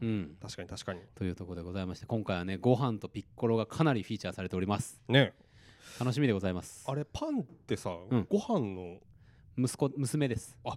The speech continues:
Speaker 2: そう、もともとそういう設定だった。
Speaker 1: あの、ジーティーで出てきたんですよ。ドラゴン、ドラゴンボール
Speaker 2: うんうんうん。
Speaker 1: ジーティーで。で、娘です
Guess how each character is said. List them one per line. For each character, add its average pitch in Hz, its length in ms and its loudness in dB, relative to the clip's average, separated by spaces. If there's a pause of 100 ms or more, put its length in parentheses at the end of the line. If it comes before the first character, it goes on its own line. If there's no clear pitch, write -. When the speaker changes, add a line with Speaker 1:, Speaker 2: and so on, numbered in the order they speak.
(160)
Speaker 2:
そ - 160 -12
う、 135 40 0
も 151 80 6
と 247 100 6
も 247 100 4
と 233 120 -2
そ 220 160 2
う 214 60 4
い - 20 4
う - 20 4
設 - 180 -2
定 202 100 2
だ 185 80 4
っ - 20 -6
た。 - 160 -8
Speaker 1:
あ 123 40 4
の、 120 280 4
ジ 143 140 2
ー 208 80 2
テ 262 100 4
ィ - 20 6
ー 240 40 4
で 151 100 4
出 95 100 -4
て - 80 -10
き - 100 -16
た - 120 -14
ん 90 80 -16
で 87 80 -18
す - 100 -10
よ。 87 100 -8
ド 104 60 -4
ラ 101 100 -2
ゴ 98 60 -4
ン、 101 180 -4
ド 113 100 2
ラ 123 60 10
ゴ 110 100 6
ン - 20 0
ボ 113 160 4
ー - 20 0
ル 104 60 -2
Speaker 2:
う - 20 0
ん 101 40 0
う 101 40 0
ん 98 40 0
う - 20 -4
ん。 110 40 -6
Speaker 1:
ジ 101 80 -4
ー 87 40 -4
テ 87 60 -8
ィ - 40 -16
ー - 160 -8
で。 127 140 2
で、 - 40 -12
娘 92 380 -6
で - 80 -18
す - 80 -6